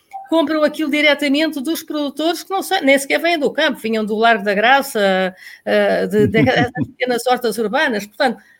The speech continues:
Speaker 1: há muitas experiências hoje de inovação social. É claro que são coisas pequenas,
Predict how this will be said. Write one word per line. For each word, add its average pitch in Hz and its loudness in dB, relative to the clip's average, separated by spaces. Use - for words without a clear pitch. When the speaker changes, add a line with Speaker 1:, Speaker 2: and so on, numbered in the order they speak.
Speaker 1:
há 370 4
muitas 320 0
experiências 220 -4
hoje 180 -2
de 233 -4
inovação 208 -2
social. 170 -6
É 392 0
claro 381 2
que 359 -6
são 330 -2
coisas 302 -2
pequenas, 220 -2